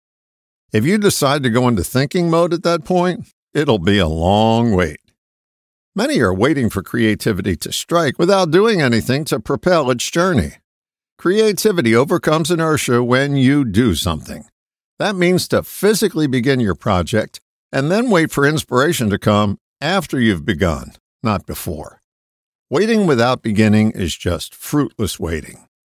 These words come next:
Waiting after you've begun delivers a harvest. Waiting takes practice,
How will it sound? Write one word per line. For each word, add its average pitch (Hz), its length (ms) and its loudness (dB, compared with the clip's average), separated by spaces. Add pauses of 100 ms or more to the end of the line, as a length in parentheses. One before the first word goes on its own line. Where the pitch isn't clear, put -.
(340)
Waiting 143 360 0
after 120 280 0
you've 104 220 2
begun 107 600 0 (180)
delivers 180 400 0
a 135 100 0
harvest. 175 720 -4 (500)
Waiting 190 440 2
takes 120 340 -4
practice, - 680 -8